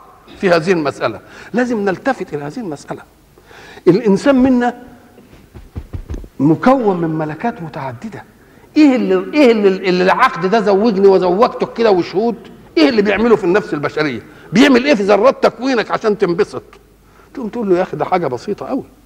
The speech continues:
شيء بسيط". أنت حين يكون لك إنسان تعرفه فقط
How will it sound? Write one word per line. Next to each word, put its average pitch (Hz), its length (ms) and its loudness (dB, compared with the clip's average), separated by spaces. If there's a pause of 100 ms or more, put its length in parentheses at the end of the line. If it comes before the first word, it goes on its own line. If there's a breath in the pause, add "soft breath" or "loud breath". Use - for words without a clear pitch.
(220)
شيء - 180 4
بسيط". 180 400 -4 (760 loud breath)
أنت 320 300 2
حين 269 300 -2
يكون 240 440 -2
لك 214 200 -2
إنسان 196 380 0
تعرفه 156 560 0
فقط - 520 -6